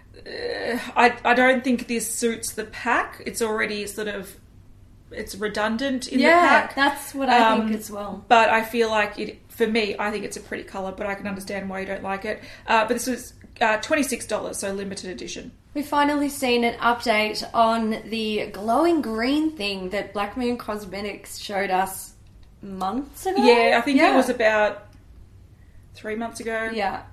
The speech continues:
Speaker 1: Yep.
Speaker 2: Well, it turns out it's a liquid lipstick.
Speaker 1: It is.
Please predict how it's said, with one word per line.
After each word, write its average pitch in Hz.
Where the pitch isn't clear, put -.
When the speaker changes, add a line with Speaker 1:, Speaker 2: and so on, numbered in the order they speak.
Speaker 1:
Yep. 220
Speaker 2:
Well, 226
it 214
turns 277
out 226
it's 214
a 196
liquid 196
lipstick. -
Speaker 1:
It 240
is. 254